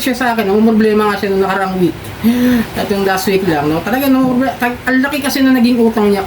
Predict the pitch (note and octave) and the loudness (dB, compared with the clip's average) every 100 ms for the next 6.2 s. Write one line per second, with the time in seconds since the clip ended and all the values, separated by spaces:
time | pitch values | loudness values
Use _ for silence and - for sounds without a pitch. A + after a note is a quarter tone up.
0 | C4+ D#4 D#4+ D#4 - - B3 A#3+ A3+ A#3 | -4 0 2 2 0 0 2 2 2 0
1 | A3+ A3 G3+ G3+ G3 G3 F3+ - - - | 0 0 0 0 0 0 -2 -8 -12 -14
2 | - - - A#3 F#3+ - - - F3 F#3+ | -14 -12 -4 -2 -2 -6 -10 -6 -4 -2
3 | G3+ F#3+ F#3+ - - F#3 G3+ G3 F#3+ F#3 | -2 -2 -2 -6 -8 -6 -4 -2 -4 -2
4 | G3+ G3+ G3+ G#3+ F#3+ G3 F#3+ F#3+ F#3+ F#3+ | -2 -2 -2 0 0 0 0 -2 -2 -2
5 | F#3+ F#3 E3 D3+ D#3+ F#3+ F#3 F3+ E3 E3+ | -2 -2 -2 -2 -2 0 -2 -2 -4 -2
6 | E3 F3 | -2 -2